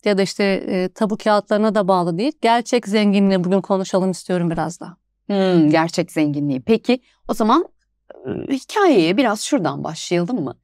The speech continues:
Speaker 2: Siz, e, daha önceki videomuzda da yine söylemiştim ya, kendi hikayenizden yola çıkarak bazı tekniklerle tanışmış ve hayatınızı bir düzene koymuştunuz. Zayıflama bunlardan biriydi.
Speaker 1: Evet.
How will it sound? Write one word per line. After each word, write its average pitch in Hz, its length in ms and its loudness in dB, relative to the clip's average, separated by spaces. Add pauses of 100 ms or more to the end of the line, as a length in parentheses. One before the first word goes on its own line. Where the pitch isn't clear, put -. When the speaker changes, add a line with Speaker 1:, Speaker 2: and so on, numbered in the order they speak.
(320)
Speaker 2:
Siz, - 560 2 (340)
e, 208 100 -8
daha 269 220 4
önceki 233 360 2
videomuzda 185 600 0
da 180 60 2
yine 190 240 2
söylemiştim 190 640 0
ya, 165 100 2
kendi 208 280 -2
hikayenizden 185 680 0
yola 180 260 0
çıkarak 185 480 -4 (340)
bazı 220 320 0
tekniklerle 185 680 -2
tanışmış 190 680 -4 (280)
ve 202 60 0
hayatınızı 214 600 2
bir 190 120 -4
düzene 202 360 2
koymuştunuz. 151 540 -2
Zayıflama 233 540 0
bunlardan 196 640 2
biriydi. 202 280 2 (140)
Speaker 1:
Evet. 190 80 -14